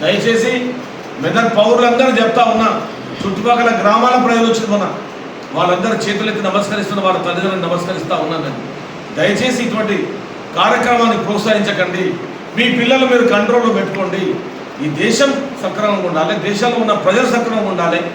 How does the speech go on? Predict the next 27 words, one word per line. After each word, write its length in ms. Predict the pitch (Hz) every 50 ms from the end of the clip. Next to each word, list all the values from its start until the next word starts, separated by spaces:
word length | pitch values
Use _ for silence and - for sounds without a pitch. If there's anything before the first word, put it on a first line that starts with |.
| - - - -
మెదడులో 300 | - 151 175 220 208 226 220 220
ఉన్నటువంటి 380 | 214 202 196 - 190 185 175 165 - -
మనం 140 | 180 240 262 254 -
ప్రశాంతంగా 520 | 202 190 190 214 233 233 233 247 226 226 214 185
బతకాలంటే 540 | 185 190 190 208 202 196 185 185 180 190 175 156 - - - - - - - - - - -
అందరి 240 | - 226 277 277 - -
సహకారం 360 | 220 214 214 220 220 220 202 196 190
అవసరం 240 | 190 190 202 208 196 185
కాబట్టి 260 | 185 185 185 170 170 165
ప్రతి 160 | 165 160 185
ఒక్కరికి 220 | 180 202 185 - 170
అప్పీల్ 260 | - - 202 190 165 165
చేస్తూ 200 | 160 160 160 170 156 156
ఉన్నాం. 180 | 147 147 139 117 - - - - - - - - - - - - - - - - - - - - - - - - -
ముఖ్యంగా 320 | 160 160 214 226 226 226 226 214
మా 60 | 214 - - 196
గౌరవనీయులు, 520 | 202 208 208 214 214 214 214 214 208 208 196 - - - - - - - -
మా 80 | 180 185 185
ఎమ్మెల్యే 300 | 190 202 220 220 220 220 214
గారు 180 | 214 208 190 - - - - - - 180
ఎప్పటికప్పుడు 600 | - - 247 240 - - 208 202 - 226 226 214 - - - - - - - - - - - - - - 170
మరి 140 | 190 190 180 165 - 165
జరుగుతున్న 360 | 175 208 208 220 - 233 226 214 202 196
సంఘటనలన్నీ 560 | 196 196 214 220 214 220 214 202 202 208 214 208 208
కూడా 140 | 202 202 190 - - - - - - - - - - - 180
వారు 200 | 180 185 185 - - - - - - - - - - - - - - - - - -
తెలుసుకొని, 460 | 202 220 214 196 220 240 240 240 240